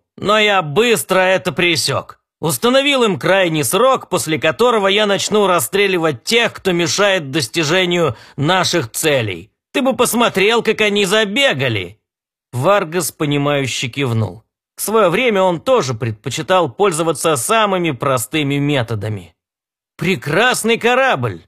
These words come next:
сказал он. "А такой только один? Перед тобой флагман нашего космического флота. То есть вы хотите сказать, что есть еще и другие?" "Конечно, или будут очень скоро.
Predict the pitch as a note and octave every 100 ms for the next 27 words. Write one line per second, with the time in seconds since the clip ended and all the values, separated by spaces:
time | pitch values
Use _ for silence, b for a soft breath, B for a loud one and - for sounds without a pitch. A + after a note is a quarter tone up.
0 | _ - C3 A2+ A#2+ A#2 A2+ G#2+ _ _
1 | - C#3+ C#3+ C#3+ D#3+ D3+ F3+ - F#3+ F3
2 | F#3+ F#3+ D#3+ C#4+ A3 A2+ _ _ _ _
3 | _ _ D#3+ E3+ - E3+ D#3+ G#3+ A3+ E3+
4 | - F3 A3+ G#3+ G3+ G#3+ G#3 G3+ G3+ -
5 | G3+ G3 G3 C3+ E3+ F3+ E3+ D3 F3+ F3
6 | D#3+ D#3+ G#3+ F3 - F#2+ - _ _ _
7 | _ C#3+ C3 B2+ A2+ - B2+ C#3 C3+ B2
8 | C#3+ C3+ A#2 C3 A#2+ G#2+ C3+ B2 - b
9 | b - D3+ C#3+ D#3+ B2 B2+ C#3 B2 -
10 | C#3 C3+ C3 D#3+ D#3+ D4 B3+ A2 - _
11 | _ _ _ - C#3 D3 E3 F3+ D3 -
12 | G2+ G2+ _ - B3+ B3 A3 F3 D3 D#3
13 | A3+ G3 E3+ F3+ C#3+ D#3+ A#2+ - C3 B2+
14 | B2